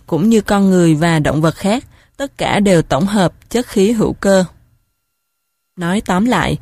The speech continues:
không khí gắn liền với sự tồn tại và phát triển trong đời sống, hoạt động của mọi thế giới động thực vật. Vì vậy,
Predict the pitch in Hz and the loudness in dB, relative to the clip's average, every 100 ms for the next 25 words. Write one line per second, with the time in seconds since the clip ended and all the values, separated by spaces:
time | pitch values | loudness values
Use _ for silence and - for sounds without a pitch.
0 | - _ - 226 220 214 254 226 226 262 | -10 _ -2 0 4 4 4 0 0 2
1 | 208 170 165 226 - - 185 165 156 147 | 4 4 2 0 -2 -2 0 0 0 0
2 | 143 165 160 233 - 170 160 190 214 196 | 0 0 0 -2 -4 -4 -2 -2 0 2
3 | 180 165 - 170 196 - _ - 196 - | 2 2 2 2 0 -2 _ -6 -6 -2
4 | 185 151 160 170 190 220 127 160 214 202 | 0 0 0 0 0 0 -2 -2 0 2
5 | 190 254 208 143 151 156 175 156 - _ | 2 2 0 -2 -4 -4 -4 -4 -8 _
6 | _ _ _ _ _ _ 220 196 180 151 | _ _ _ _ _ _ -6 0 2 2